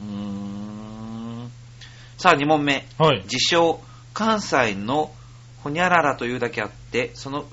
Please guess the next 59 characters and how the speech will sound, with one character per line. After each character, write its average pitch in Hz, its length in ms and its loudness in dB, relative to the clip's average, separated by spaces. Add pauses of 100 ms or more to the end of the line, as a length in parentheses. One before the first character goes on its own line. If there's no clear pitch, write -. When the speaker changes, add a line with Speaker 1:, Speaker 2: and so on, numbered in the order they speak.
Speaker 1:
裏 123 180 0
付 131 240 -8
け - 0 -
が 123 160 -4
数 143 220 -4
字 139 100 -6
に 139 60 -8
出 123 100 -6
て 107 120 -8
い 92 60 -8
る。 - 120 -16 (1500)
え 120 220 -4
ー、 - 0 -
県 156 300 -4
内 117 160 -2
就 131 200 -8
職 127 220 -8
率、 113 240 -8
共 117 320 -6
働 120 420 -4
き、 - 40 -20 (440)
働 110 380 -6
き 101 160 -6
率、 113 380 -12 (460)
残 139 220 0
業 143 160 -2
時 131 140 -6
間 139 220 -4
数 - 160 -8
は 95 160 -2
全 131 200 -6
国 117 360 -8 (360)
何 107 220 -4
位？ - 40 -12
ん？ - 40 -16 (1500)
何 117 160 -8
位 95 40 -10
だ 87 80 -12
ろ - 80 -14
う。 - 40 -18 (800)
人 170 240 -6
口 170 260 0
あ 170 60 0
た 156 100 2
り 117 120 0
の 120 280 -2
酒 120 260 -10
の 147 120 -4
消 160 180 0
費 147 140 -4
量 117 140 -2
が 92 100 -6
最-、 131 280 -2
最 151 260 0
小 151 180 0
の 135 120 -8
せ 127 200 -4
い - 40 -6
か、 - 280 -4